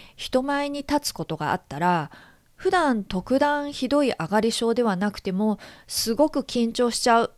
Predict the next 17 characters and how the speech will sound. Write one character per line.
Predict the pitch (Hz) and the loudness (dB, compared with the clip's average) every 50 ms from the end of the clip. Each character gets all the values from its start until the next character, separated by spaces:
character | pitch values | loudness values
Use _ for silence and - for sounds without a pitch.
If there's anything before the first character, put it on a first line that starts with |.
| _ - | _ -6
な | 170 175 175 185 | -4 -2 -2 -2
ん | 180 | -4
て | 175 - 196 | -4 -2 -2
い | 185 185 | 0 0
う | 180 | -2
こ | 180 190 185 | -2 -6 -6
と | - 185 | -4 -2
も | 180 208 247 277 285 - - - - _ _ | -2 0 -2 -2 -4 -6 -12 -20 -20 _ _
あ | - 302 | 0 0
る | 311 294 | 0 2
か | - 202 | 0 -2
も | 165 160 | -2 -2
し | 160 - 160 | -4 -6 -6
れ | 160 156 | -6 -6
ま | 143 151 | -8 -10
せ | - - - | -10 -10 -12
ん。 | - | -14